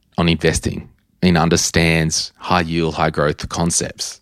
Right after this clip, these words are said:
And she's like, "Well, how do they fit into a portfolio?" And I honestly think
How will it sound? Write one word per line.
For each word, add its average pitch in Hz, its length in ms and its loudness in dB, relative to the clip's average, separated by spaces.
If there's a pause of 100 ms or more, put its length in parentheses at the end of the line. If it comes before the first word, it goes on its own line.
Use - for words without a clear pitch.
(140)
And 87 120 -2
she's 82 140 -6
like, 76 140 0
"Well, 95 200 0
how 117 100 2
do 120 60 2
they 110 140 0
fit 95 220 -4
into 95 260 2
a 82 40 0
portfolio?" 104 720 0 (1160)
And 104 560 4 (600)
I 143 160 6
honestly 107 440 4
think 92 500 0